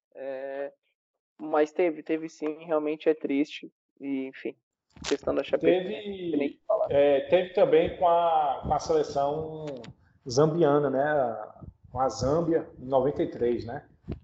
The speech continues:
Speaker 2: Em noventa e três, um, o avião deles caiu no oceano e, e, claro,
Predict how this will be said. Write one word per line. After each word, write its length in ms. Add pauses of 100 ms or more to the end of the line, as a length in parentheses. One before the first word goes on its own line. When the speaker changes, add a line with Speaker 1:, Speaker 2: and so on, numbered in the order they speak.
(120)
Speaker 2:
Em 60
noventa 280
e 40
três, 480
um, 420 (500)
o 120
avião 460
deles 340
caiu 360
no 180
oceano 600 (560)
e, 240 (320)
e, 280
claro, 420